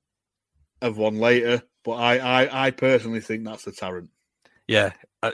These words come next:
Speaker 2: do you know, I, I wasn't, I wasn't, I wasn't expecting it to be, 'cause I was like, "Right, home." Obviously, I'll, I'll say what the other one could have been. Obviously, had Michael's hometown, but I didn't think his was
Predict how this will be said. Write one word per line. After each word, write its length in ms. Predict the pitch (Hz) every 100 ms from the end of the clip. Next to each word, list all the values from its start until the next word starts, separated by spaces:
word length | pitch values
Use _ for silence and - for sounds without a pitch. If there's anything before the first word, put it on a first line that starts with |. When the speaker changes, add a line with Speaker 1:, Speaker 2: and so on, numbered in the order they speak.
| 110
Speaker 2:
do 100 | 143
you 60 |
know, 60 | 151
I, 160 | 131 135
I 160 | 135
wasn't, 300 | 143 143 143
I 80 | 120
wasn't, 320 | 135 143 139 -
I 100 | 113
wasn't 240 | 127 131 131
expecting 520 | - - 139 - 117
it 120 | -
to 80 | 104
be, 160 | 101
'cause 140 | 104 110
I 40 |
was 100 | 107
like, 160 | 107 104
"Right, 180 | 110 107
home." 260 | 113 117 - _ _ _ -
Obviously, 320 | 107 113 113
I'll, 220 | 107 107 -
I'll 80 | 104
say 180 | - 107
what 160 | 104
the 80 | 107
other 120 | 107
one 180 | 104 104
could 200 | - 117
have 80 | 101
been. 140 | 101
Obviously, 280 | 107 98 104
had 120 | 107
Michael's 420 | 107 107 - 101 -
hometown, 560 | 107 101 120 107 95
but 100 | 98
I 40 | 120
didn't 200 | 127 107
think 220 | 117 113
his 180 | 120 110
was 140 | 110